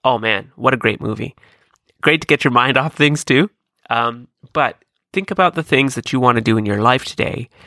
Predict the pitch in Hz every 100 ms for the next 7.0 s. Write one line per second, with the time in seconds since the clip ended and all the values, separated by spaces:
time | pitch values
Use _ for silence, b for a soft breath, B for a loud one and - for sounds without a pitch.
0 | b b - 117 113 - 127 117 - 120
1 | 117 - 127 110 107 - 110 117 - 139
2 | 117 101 113 - - - _ _ _ _
3 | _ _ _ _ - 135 147 - 117 110
4 | 104 110 - 117 - - - - - -
5 | - - _ _ _ _ _ 123 135 -
6 | 123 131 123 120 143 143 127 113 110 113